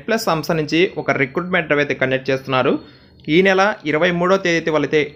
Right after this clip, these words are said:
ఇంటర్వ్యూస్ కండక్ట్ చేస్తున్నారు. ఇందులో టెన్త్ కంప్లీట్ చేసిన వాళ్ళు లేదా above క్వాలిఫికేషన్, గ్రాడ్యుయేట్, ఎనీ డిగ్రీ, డి ఫార్మసీ, బి ఫార్మసీ, ఎం ఫార్మసీ కంప్లీట్ చేసిన వాళ్ళకు కూడా ఉద్యోగ అవకాశాలు అయితే ఉన్నాయి. So, చాలా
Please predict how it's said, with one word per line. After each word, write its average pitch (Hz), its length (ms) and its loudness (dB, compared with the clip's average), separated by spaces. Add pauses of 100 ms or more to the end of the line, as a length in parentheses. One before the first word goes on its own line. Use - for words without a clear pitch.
ఇంటర్వ్యూస్ 147 300 -2
కండక్ట్ 135 280 0
చేస్తున్నారు. 135 380 0 (520)
ఇందులో 202 260 4 (300)
టెన్త్ 180 240 0 (120)
కంప్లీట్ 165 300 0
చేసిన 160 200 0
వాళ్ళు 151 200 4 (240)
లేదా 151 160 2 (180)
above 170 260 2
క్వాలిఫికేషన్, 151 560 0 (320)
గ్రాడ్యుయేట్, 156 500 2 (440)
ఎనీ 165 200 2
డిగ్రీ, 151 260 0 (460)
డి 151 80 4 (120)
ఫార్మసీ, 156 420 0 (300)
బి 147 80 4 (100)
ఫార్మసీ, 156 440 0 (320)
ఎం 147 120 -2
ఫార్మసీ 175 420 -2
కంప్లీట్ 143 280 -2
చేసిన 143 200 -2
వాళ్ళకు 135 220 0
కూడా 139 120 4 (600)
ఉద్యోగ 185 320 2
అవకాశాలు 165 400 -2
అయితే 156 140 -4
ఉన్నాయి. 143 260 0 (440)
So, 185 80 0 (120)
చాలా 175 160 4